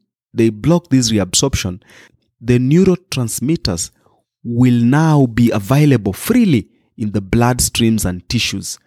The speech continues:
hence raising the mood of that particular patient. So the first one is called selective serotonin reuptake inhibitors. And just like the name suggests, they block the reuptake of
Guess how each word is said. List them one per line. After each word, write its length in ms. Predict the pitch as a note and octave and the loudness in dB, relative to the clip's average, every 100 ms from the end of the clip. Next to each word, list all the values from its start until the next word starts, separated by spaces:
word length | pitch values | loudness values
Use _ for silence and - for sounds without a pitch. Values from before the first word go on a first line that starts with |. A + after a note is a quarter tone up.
| _ _ | _ _
hence 540 | B2 A#2 A2+ G#2+ - _ - | -2 0 0 -2 -8 _ -8
raising 520 | G#2 B2 B2 A2 A2+ | 0 2 2 0 0
the 100 | G2+ | -2
mood 480 | G2 B2 A#2+ G#2 - _ _ _ - | 0 2 2 0 -8 _ _ _ -4
of 240 | F#2+ G2 | -4 -2
that 300 | G#2 G2+ - - | 0 0 -4 -6
particular 640 | F2+ - G#2 - F#2 E2+ F2 _ _ | -6 -4 -6 -6 -6 -6 -10 _ _
patient. 500 | F#2+ F#2 - - - - _ _ _ | -6 -4 -6 -10 -18 -20 _ _ _
So 120 | - A2 | -8 -4
the 100 | G#2+ | -2
first 320 | - D#3+ - | -2 -2 0
one 120 | B2 | 0
is 140 | G2+ - | 0 -2
called 420 | - G#2+ G#2+ - _ _ _ _ _ _ | 0 2 2 -2 _ _ _ _ _ _
selective 680 | - G2+ A2 C3 - C#3 B2 - | -4 0 0 -2 0 0 -2 -6
serotonin 760 | - F#2+ G2 - B2+ B2+ B2 C3 - | -6 -4 -4 0 2 2 0 -2 -8
reuptake 720 | G2 G2+ G#2+ - A2 - _ | -2 -2 -2 -2 -2 -4 _
inhibitors. 760 | - F2 G2 G2 F2 - - - _ - | -14 -10 -6 -4 -4 -6 -12 -16 _ -18
And 160 | - G2+ | -12 -4
just 220 | B2+ - | -4 0
like 180 | G#2 F#2+ | -2 -2
the 80 | G#2 | -2
name 200 | A#2 C3 | 0 0
suggests, 580 | A#2 F#2+ - C3 - - - _ _ - | -2 -2 0 0 -2 -8 -14 _ _ -2
they 160 | G#2+ | 0
block 600 | G2+ F#2 A#2+ D#3+ F3 - - | 0 0 2 2 -2 -12 -10
the 160 | G2+ F#2+ | -4 -2
reuptake 580 | F#2+ A#2 - B2 A#2+ B2 | -2 -4 -2 -4 -2 -4
of 200 | D#3+ | -6